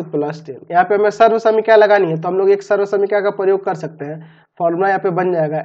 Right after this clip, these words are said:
x plus a into में x plus b हो, तो इसका फॉर्मूला हो जाता है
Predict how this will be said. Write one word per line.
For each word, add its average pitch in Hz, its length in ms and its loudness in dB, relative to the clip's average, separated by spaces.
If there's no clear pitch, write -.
x 202 200 -2
plus 185 280 -2
a 175 120 0
into 185 440 -2
में 170 420 -4
x 190 320 -4
plus 160 400 -4
b 175 240 -4
हो, 135 180 -12
तो 165 80 -6
इसका 160 300 -2
फॉर्मूला 175 400 0
हो 185 60 -2
जाता 160 260 -6
है 151 180 -6